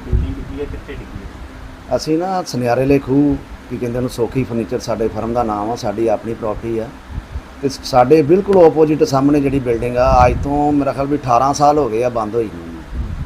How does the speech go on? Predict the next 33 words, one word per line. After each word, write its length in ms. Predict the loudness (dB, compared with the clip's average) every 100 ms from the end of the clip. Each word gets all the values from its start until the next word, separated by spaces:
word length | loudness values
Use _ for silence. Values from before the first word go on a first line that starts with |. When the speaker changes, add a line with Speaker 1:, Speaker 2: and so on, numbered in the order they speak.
| -12 -16 -20 -20 -20 -20 -10 0
Speaker 2:
ਤੇ 440 | 2 4 2 2 4
ਆਪਸੀ 500 | 8 8 6 0 0
ਬਸ 280 | 2 2 0
ਉਹ 80 |
ਭਰਾਵਾਂ 360 | 0 0 2 2
ਦਾ 140 | 2
ਹੈਗਾ 240 | 2 2 4
ਵਾ, 400 | 4 4 2 -2 -8 -8
ਨਾ 260 | 0 2 4
ਉਹ 200 | 4 4
ਪੈਸੇ 320 | 2 2 2
ਲਾਉਂਦਾ 360 | 2 2 2 2
ਤੇ 80 | 2
ਨਾ 180 | 0
ਉਹ 140 | 0 0
ਲਾਉਂਦਾ, 280 | 0 -2 -2
ਇਹਨਾਂ 140 | -2
ਨੂੰ 120 | -2
ਬੜੀ 200 | -2 0
ਵਾਰ 200 | 2 2
ਕਿਹਾ 260 | 2 -2 -2
ਵਾ। 160 | -4 -10 -16 -16 -16 -14 -8
ਜਦੋਂ 240 | 0 0 2
ਬਾਰਿਸ਼ਾਂ 420 | 2 2 0 -2
ਹੁੰਦੀਆਂ, 360 | 0 0 2
ਉਦੋਂ 380 | 2 2 0 0
ਕੋਈ 220 | 0 2
ਨਾ 120 | 2 0
ਕੋਈ 220 | 0 0
ਇਹਦੀ 140 | 0
ਛੱਤ 280 | -2 -4 -4
ਡਿੱਗਦੀ 400 | -4 -2 0 2
ਆ 160 | 2